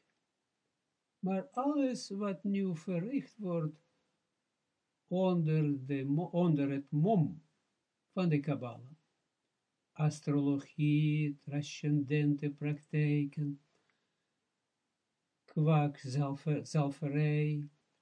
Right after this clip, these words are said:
waarzegge-, waarzeggerij, wordt alleen gedaan om mensen aan te trekken door zich, tussen aanhalingstekens, kabbalisten te noemen.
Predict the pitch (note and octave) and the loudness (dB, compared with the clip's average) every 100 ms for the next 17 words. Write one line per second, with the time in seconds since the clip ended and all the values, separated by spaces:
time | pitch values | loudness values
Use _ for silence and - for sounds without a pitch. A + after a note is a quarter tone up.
0 | _ _ _ _ - C#3+ D3+ D3+ C#3+ - | _ _ _ _ -6 2 4 4 2 0
1 | D3+ D#3+ D3+ B2+ D3+ D3+ D3 C#3+ - C#3+ | -2 0 -4 0 2 2 2 0 -2 -2
2 | - C#3 D3 D3 D3 D3 C#3+ _ _ _ | -2 0 2 2 2 0 -4 _ _ _
3 | _ _ _ _ _ _ _ G#3 A#3 A3+ | _ _ _ _ _ _ _ 2 4 2
4 | F#3+ B3 C#4+ G3 F#3+ A#3 A#3 A3 B3 C#4+ | 0 4 4 4 0 2 2 2 -2 -2
5 | F#3 F#3 A3 B3 A3 - A3 - G#3+ A#3+ | 0 0 -2 -4 -6 -4 -6 -6 -4 -2
6 | C4+ C4+ C4 A#3 A#3+ A3+ A3 G#3+ G#3 G3+ | 0 0 -2 -6 -4 -4 -4 -6 -6 -8
7 | _ _ _ _ _ _ _ _ D#3 G3 | _ _ _ _ _ _ _ _ 0 2
8 | F3 D#3+ B3 - - _ _ _ _ _ | 2 0 -2 -6 -12 _ _ _ _ _
9 | _ _ _ F3+ E3 - G#3 A3+ G3 G3+ | _ _ _ -2 -2 -2 0 2 0 0
10 | F#3+ D#3+ - F3+ E3+ F3+ D#3+ - G3+ E3+ | -2 -4 -6 -6 -4 -4 -6 -2 0 2
11 | F#3+ G3 G#3 - - F3 E3 - _ _ | 2 0 -2 -6 -6 -4 -4 -8 _ _
12 | _ _ E3 F3 G3 D3+ | _ _ -4 -2 -2 -4